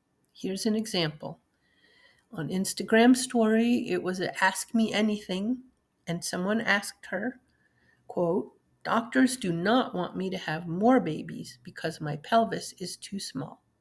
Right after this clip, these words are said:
They say, should I listen?" And Lori answered this woman who had received medical advice, "Obey your husband.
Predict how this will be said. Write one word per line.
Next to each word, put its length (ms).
They 220
say, 400
should 260
I 300
listen?" 580
And 240
Lori 340
answered 480
this 220
woman 500
who 120
had 280
received 460
medical 480
advice, 580
"Obey 320
your 180
husband. 520